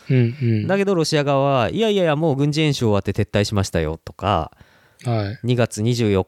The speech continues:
Speaker 2: 日の前にこう、せめぎ合いがずっとあって、
Speaker 1: うん。
Speaker 2: それでまあ、あのー、二、二月二十四日の朝起きてきたら、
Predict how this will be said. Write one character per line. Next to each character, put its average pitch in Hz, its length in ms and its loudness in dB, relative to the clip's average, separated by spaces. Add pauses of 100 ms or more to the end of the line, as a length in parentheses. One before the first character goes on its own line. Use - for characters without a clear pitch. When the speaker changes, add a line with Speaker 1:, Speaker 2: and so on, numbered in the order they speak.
(120)
Speaker 2:
日 123 400 2
の 123 120 2
前 135 220 2
に 101 80 -2
こ 101 160 -2
う、 92 40 -2
せ 123 200 0
め 147 120 0
ぎ 165 120 0
合 170 80 2
い 165 40 0
が 156 100 0
ず 135 240 0
っ 214 40 -2
と 85 240 -2
あ 92 40 0
っ - 60 -8
て、 - 340 -14 (480)
Speaker 1:
う 139 60 -2
ん。 117 380 -4 (440)
Speaker 2:
そ 139 200 -2
れ 160 80 2
で 196 120 4
ま 175 480 0 (140)
あ、 110 140 2
あ 110 60 4
の 95 580 2
ー、 - 60 -20 (1000)
二、 117 320 2
二 120 120 2
月 113 200 2
二 110 120 0
十 104 140 0
四 95 140 4
日 101 140 0
の 98 140 -2
朝 120 260 0
起 113 220 0
き - 20 -12
て 101 100 -2
き - 100 -8
た - 100 -4
ら、 - 160 -2